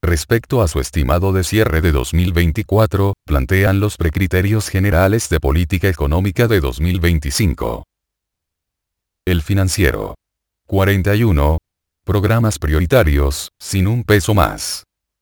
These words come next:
El ajuste fiscal propuesto para el próximo año es de tal magnitud que la Secretaría de Hacienda propone al nuevo gobierno que los setenta y un programas actualmente considerados prioritarios no tengan ni un peso más de presupuesto en términos reales.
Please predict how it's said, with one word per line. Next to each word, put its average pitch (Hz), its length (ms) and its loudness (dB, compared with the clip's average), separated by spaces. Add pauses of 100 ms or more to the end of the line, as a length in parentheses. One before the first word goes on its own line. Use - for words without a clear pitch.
(140)
El 87 180 2
ajuste 98 460 -2
fiscal 101 420 2
propuesto 92 560 0
para 78 180 2
el 60 120 -4
próximo 95 520 2
año 110 280 2
es 95 120 -2
de 82 120 0
tal 87 240 2
magnitud 76 520 0
que 123 140 0
la 104 80 4
Secretaría 95 720 0
de 98 100 2
Hacienda 92 440 0
propone 95 520 2
al 69 140 2
nuevo 82 320 2
gobierno 92 480 2
que 101 120 0
los 80 120 0
setenta 82 420 0
y 80 120 0
un 107 140 2
programas 104 540 0
actualmente 85 720 0
considerados 90 800 2
prioritarios 107 720 0
no 73 160 2
tengan 82 440 0
ni 71 180 0
un 95 180 2
peso 104 320 2
más 76 260 0
de 73 120 0
presupuesto 90 640 -2
en - 80 -2
términos 87 480 0
reales. 76 720 -2